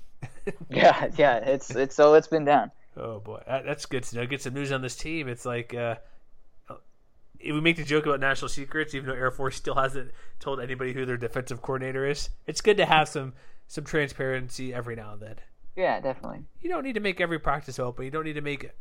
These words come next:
Speaker 1: media be able to watch the whole two hours or whatever, but give at least half an hour, okay? Come on.
Speaker 2: Mm-hmm.
Speaker 1: It's not that bad. You can have him shooting free throws. It doesn't matter. Let's see what's going on.
Speaker 2: <laughs>
Speaker 1: All right, so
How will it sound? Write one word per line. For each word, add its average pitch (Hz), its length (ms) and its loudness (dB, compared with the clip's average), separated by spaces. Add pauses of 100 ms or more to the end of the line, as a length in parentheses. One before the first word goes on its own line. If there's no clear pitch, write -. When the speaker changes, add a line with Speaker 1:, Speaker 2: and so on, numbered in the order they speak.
Speaker 1:
media 135 360 0
be 135 80 -4
able 131 120 0
to 127 60 -6
watch 123 260 -2
the 127 80 -8
whole 127 120 -6
two 127 220 -8
hours 120 260 -2
or 123 40 -6
whatever, 120 300 -4
but 123 260 -6 (420)
give 349 160 0
at 294 80 -2
least 285 140 -2
half 214 200 0
an 214 60 -6
hour, 131 380 0 (140)
okay? - 260 -10 (100)
Come 190 140 -8
on. 123 100 -6 (100)
Speaker 2:
Mm-hmm. 151 120 -6 (260)
Speaker 1:
It's - 80 -16
not 156 120 -6
that 127 140 -4
bad. 107 180 -8 (220)
You 175 80 -4
can 226 100 0
have 240 80 4
him 220 40 -4
shooting 214 240 -6
free 214 160 -6
throws. 143 160 -6
It 123 60 -4
doesn't 170 220 -2
matter. 127 280 -4 (180)
Let's 143 140 -6
see 156 80 -4
what's 143 100 -10
going 135 200 -8
on. 117 140 -14 (360)
Speaker 2:
<laughs> - 160 2 (760)
Speaker 1:
All 160 80 6
right, 160 160 6
so 160 380 6